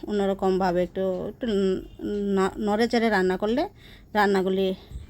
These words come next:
স্বাদটা যেন একটু বেড়ে যায় বেশি। এই দেখো আবারও একটু জল খেয়ে নিলাম। তো খুব স্বাদে খাচ্ছি না খাবারটা, একদম ভাত একটাও থাকবে না, সব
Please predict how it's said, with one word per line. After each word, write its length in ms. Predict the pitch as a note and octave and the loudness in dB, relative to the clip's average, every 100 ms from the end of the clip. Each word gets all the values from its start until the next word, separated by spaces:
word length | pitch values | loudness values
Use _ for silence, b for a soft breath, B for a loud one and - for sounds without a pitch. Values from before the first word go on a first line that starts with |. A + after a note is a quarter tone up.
| B | B
স্বাদটা 340 | - G#3 G3+ F#3 | 0 0 2 2
যেন 160 | F3+ F3+ | 2 0
একটু 200 | F3+ F#3 | 0 -2
বেড়ে 300 | F3+ F#3 F#3 | -2 0 0
যায় 160 | F#3+ F3+ | 0 0
বেশি। 280 | F3 - F3 - B B B B B - | -2 -6 -12 -14 B B B B B -2
এই 120 | G3+ | 0
দেখো 200 | F#3+ G#3 | 2 2
আবারও 260 | F#3+ F#3 F#3+ | 2 2 0
একটু 160 | G3 F#3+ | -2 -2
জল 180 | F#3+ F#3 | 0 0
খেয়ে 200 | G3 F#3 | 0 2
নিলাম। 280 | F3+ F#3 C4+ B B B - - - - B B B B B B - - - B B B B B - - - - - - - - - - - | 2 0 -2 B B B -20 -20 -20 -20 B B B B B B -20 -20 -20 B B B B B -20 -20 -20 -20 -20 -20 -20 -20 -20 -20 -14
তো 60 | - - | -14 -6
খুব 140 | G#3 - - | -6 -6 2
স্বাদে 320 | F#3+ F#3 G3+ | 2 2 0
খাচ্ছি 340 | G3+ E3+ - G3+ | -2 -4 -4 -4
না 100 | F3 | -4
খাবারটা, 460 | F3+ F#3+ F3+ - G3 E4+ - | -2 0 0 -2 -8 -10 -10
একদম 320 | - F#3 F#3+ G3 F#3+ - - - - - - | -6 -4 -2 0 -2 -4 -18 -20 -20 -16 -2
ভাত 180 | F#3+ F#3+ | 0 0
একটাও 300 | F#3+ - G#3+ | -2 0 -2
থাকবে 320 | A3+ G3+ F#3 F#3 | 0 0 0 -2
না, 100 | F#3 | -2
সব 280 | A3 A#3 | 2 2